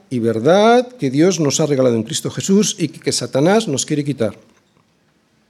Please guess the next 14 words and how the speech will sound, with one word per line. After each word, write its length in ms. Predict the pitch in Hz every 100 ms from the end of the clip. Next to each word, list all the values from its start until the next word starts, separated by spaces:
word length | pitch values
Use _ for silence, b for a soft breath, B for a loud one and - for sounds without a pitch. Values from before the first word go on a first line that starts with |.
| _ _ _ _ _ _ B B B B
Lo 120 | 147
que 100 | 139
vemos 380 | 175 202 226 196
es 380 | 208 226 247 -
una 280 | 220 196 180
lucha 540 | 196 233 - 233 247 240 -
en 320 | 156 156 147
la 120 | 147
oración. 720 | 143 143 139 190 170 120 90 - _ _ _ _ _ _ _ _ _ _ _ _ _ _ b b b b b b 156
La 160 | 143
oración 520 | 151 156 - 214 233 233
es 260 | 208 220
fundamental, 800 | - 208 175 156 151 180 170 123 90 - b b b b _ _ _ _
sí, 720 | - - - - 202 180 104